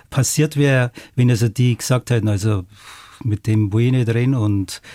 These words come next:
mei, ich hab meine Meinung gesagt über die Einsatzkräfte, also mehr will ich also dazu nicht mehr, nicht mehr sagen, ich will den nicht sehen, aber wir haben da gewusst, dass sie uns sehen, weil sie hat das, die, die Verbindung ist ja hergestellt und wir waren da in Israel dann,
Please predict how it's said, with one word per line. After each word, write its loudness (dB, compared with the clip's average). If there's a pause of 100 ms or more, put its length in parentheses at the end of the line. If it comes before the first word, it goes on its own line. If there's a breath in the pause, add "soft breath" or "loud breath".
(260 loud breath)
mei, 0
ich 2
hab 0
meine 2
Meinung 2
gesagt -8
über 0
die -2
Einsatzkräfte, -2
also -2
mehr 0
will 2
ich 2
also 0
dazu 0
nicht 2
mehr, 2 (260 loud breath)
nicht 2
mehr 2
sagen, 0
ich -2
will 0
den 2
nicht -2
sehen, 2
aber 0 (240 loud breath)
wir 2
haben 2
da 2
gewusst, 0
dass -2
sie 2
uns -2
sehen, 2
weil -2
sie 0
hat -4
das, -6
die, -4
die -2
Verbindung 0
ist 0
ja 0
hergestellt -2
und 2
wir -2
waren -2
da -2
in 0
Israel 0
dann, 0